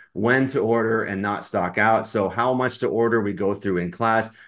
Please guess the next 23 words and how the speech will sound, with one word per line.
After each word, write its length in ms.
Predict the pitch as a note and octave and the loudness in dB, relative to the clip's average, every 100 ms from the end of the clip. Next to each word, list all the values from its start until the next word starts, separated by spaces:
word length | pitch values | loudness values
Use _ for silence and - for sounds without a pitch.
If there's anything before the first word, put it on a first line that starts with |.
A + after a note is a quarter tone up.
| - - | -18 -6
Uh, 180 | F#2+ F#2 | -2 -2
we 120 | G2+ | 0
use 180 | G#2 G#2 | 0 0
the 140 | F2+ | 0
economic 480 | F#2 G2 F#2 F2 A2+ | 0 -2 -2 -2 0
order 200 | A#2+ A#2+ | 2 2
quantity 380 | A#2 A2+ A2 G#2+ | 0 -2 -2 -4
to 60 | G2+ | -4
do 160 | A2 | -2
that. 340 | G#2 G#2 G#2 F2 | 0 2 0 -2
I 80 | F#2 | -4
show 260 | - G2+ | -2 0
them, 320 | F#2+ F#2+ F#2+ | 0 -2 -2
I 60 | D2 | -4
define 420 | F2+ F2+ A2+ A2 | -6 -2 0 2
it, 220 | A2 G#2+ | 0 -2
I 140 | - F2+ | -4 -6
show 220 | G2+ G2 | -2 0
them 160 | F#2 F2 | 0 -2
how 120 | F#2+ | -4
to 80 | E2+ | -2
calculate 580 | A2 G#2 G#2+ G2 G2 | 0 0 0 -2 0
it. 240 | G2 F#2+ | 0 -2